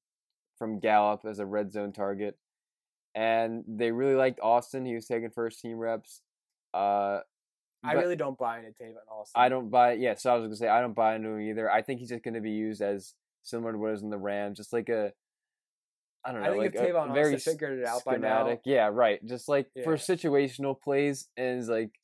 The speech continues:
Speaker 1: like a, you know, like, a special teams kinda guy. I just, he's gonna fit into that role, I think, again in, in Dallas.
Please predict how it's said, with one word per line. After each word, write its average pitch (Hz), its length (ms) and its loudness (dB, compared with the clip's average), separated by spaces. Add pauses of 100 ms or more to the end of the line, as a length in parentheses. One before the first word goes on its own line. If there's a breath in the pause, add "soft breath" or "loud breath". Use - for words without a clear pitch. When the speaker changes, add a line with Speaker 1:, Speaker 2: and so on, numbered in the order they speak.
(300)
Speaker 1:
like 110 100 -6
a, 107 460 4 (580)
you 143 80 -6
know, 117 60 -2
like, 104 160 -2
a 107 80 -2
special 113 320 -10
teams 113 280 -8
kinda 110 220 -6
guy. 107 480 0 (1600)
I 123 120 6
just, 120 440 -8
he's 127 300 -6
gonna 127 180 -4
fit 107 160 -8
into 110 120 -8
that 104 160 0
role, 104 200 -2
I 107 80 0
think, 104 240 -8
again 101 260 -6
in, 101 200 -8
in 104 240 -8
Dallas. 107 600 0